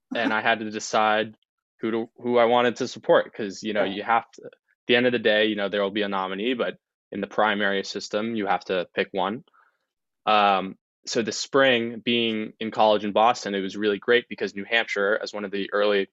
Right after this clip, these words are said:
Speaker 1: primary states, gets a lot of visitors from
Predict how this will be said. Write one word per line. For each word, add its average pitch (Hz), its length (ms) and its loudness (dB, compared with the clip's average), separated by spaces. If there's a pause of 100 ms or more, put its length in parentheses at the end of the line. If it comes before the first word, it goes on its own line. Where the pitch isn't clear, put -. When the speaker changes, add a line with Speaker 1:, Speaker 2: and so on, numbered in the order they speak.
(140)
Speaker 1:
primary 117 340 4
states, - 500 -4 (520)
gets 107 280 0
a 101 60 4
lot 95 220 4
of 98 80 -4
visitors 131 480 2
from 95 380 -4